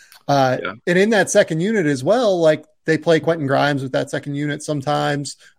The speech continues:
Speaker 1: Emmanuel Quickley obviously runs that second unit. Obi Toppin, they tend to use him as a floor <laughs> spacer a lot of the time.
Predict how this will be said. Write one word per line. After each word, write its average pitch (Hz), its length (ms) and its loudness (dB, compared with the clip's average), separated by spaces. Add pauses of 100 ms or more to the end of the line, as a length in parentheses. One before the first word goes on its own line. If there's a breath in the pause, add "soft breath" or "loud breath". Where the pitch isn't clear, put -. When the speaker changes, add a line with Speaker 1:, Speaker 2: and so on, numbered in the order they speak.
(100)
Speaker 1:
Emmanuel 151 300 4
Quickley 151 360 2
obviously 139 400 2
runs 139 300 -2
that 139 200 2
second 151 300 -2
unit. 143 460 0 (800 soft breath)
Obi 143 200 2
Toppin, 151 800 0 (200)
they 131 220 0
tend 135 320 -4
to 127 60 -2
use 160 180 4
him 160 120 4
as 147 80 0
a 147 40 0
floor 160 240 2
<laughs> - 20 0
spacer 208 560 0
a 226 100 0
lot 208 180 2
of 202 80 -2
the 196 80 -2
time. 170 480 0